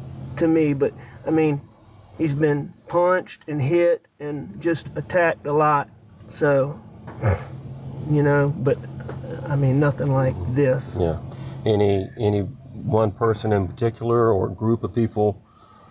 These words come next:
Speaker 1: I don't know.
Speaker 2: That you could think of?
Speaker 1: Not that I know, no, sir.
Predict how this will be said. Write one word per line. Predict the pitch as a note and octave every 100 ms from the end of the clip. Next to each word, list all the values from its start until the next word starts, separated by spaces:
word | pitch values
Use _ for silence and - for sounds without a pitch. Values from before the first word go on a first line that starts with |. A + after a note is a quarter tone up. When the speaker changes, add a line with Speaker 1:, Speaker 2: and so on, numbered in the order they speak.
| - - - - - - - - - - - - - - - - - - - - -
Speaker 1:
I | A#2+
don't | C3+ C3+ D3
know. | A2+ A#2+ C3+ -
Speaker 2:
That | F2+ F2
you | F#2+
could | - -
think | G#2+ G2
of? | G#2 G#2 G2+ - - - - - - - - - - - - - B2+ -
Speaker 1:
Not | B2+ B2 -
that | A#2+
I | B2 B2+
know, | C3 B2
no, | - -
sir. | - - -